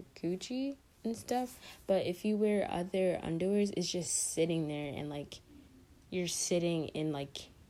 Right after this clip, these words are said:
your moisture, your wetness, all that, like, when it comes out, you know what I mean? So with cotton, it really helps absorb that, so you're not sitting in it all day if you don't have time to, you know, go change or something like that.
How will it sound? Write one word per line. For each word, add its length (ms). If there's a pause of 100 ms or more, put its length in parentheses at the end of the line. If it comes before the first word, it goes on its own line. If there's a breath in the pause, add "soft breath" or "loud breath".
(160)
your 100
moisture, 580
your 120
wetness, 480
all 160
that, 280 (320)
like, 160
when 140
it 140
comes 320
out, 260
you 80
know 60
what 100
I 40
mean? 260 (400 loud breath)
So 400
with 420
cotton, 420
it 160
really 340
helps 460
absorb 480
that, 200
so 120
you're 140
not 240
sitting 360
in 140
it 200
all 180
day 340
if 120
you 60
don't 100
have 240
time 220
to, 40
you 140
know, 180
go 100
change 320
or 60
something 380
like 160
that. 80